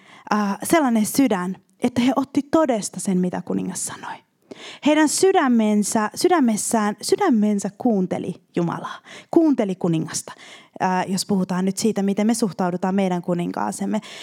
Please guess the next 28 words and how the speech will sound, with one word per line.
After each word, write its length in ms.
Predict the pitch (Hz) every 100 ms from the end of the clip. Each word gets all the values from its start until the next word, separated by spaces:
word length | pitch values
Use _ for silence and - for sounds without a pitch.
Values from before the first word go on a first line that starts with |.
| -
Heidän 200 | 320 339
sydämessä 460 | 359 392 330 294 302
oli 180 | 294 247
valmis 480 | 392 427 349 269
toteuttamaan 640 | - 247 233 214 226 214 208
kuninkaan 560 | 254 240 196 196 190 180
halut. 540 | 208 185 175 185 - - - - - -
Ja 60 |
heidän 220 | 262 320 294
sydämessään 680 | 330 302 269 - 277 262
oli 180 | 277 269 -
tilaa, 680 | - 370 330 226 190 160 190 - - _
koska 260 | - 269 359
monesti 260 | 453 523
meillä 180 | 403 370
on 60 | 359
niin 160 | 466
paljon 240 | 453 330 320
asioita, 480 | 320 - 247 226 247
että 180 | -
ei 80 | 320
me 80 | 381
edes 140 | 381
ymmärretä, 420 | 381 427 403 320 320
mikä 240 | 392 339
on 120 | 320
Jeesuksen 520 | 370 359 277 - 247
tarve. 420 | 226 226 208 196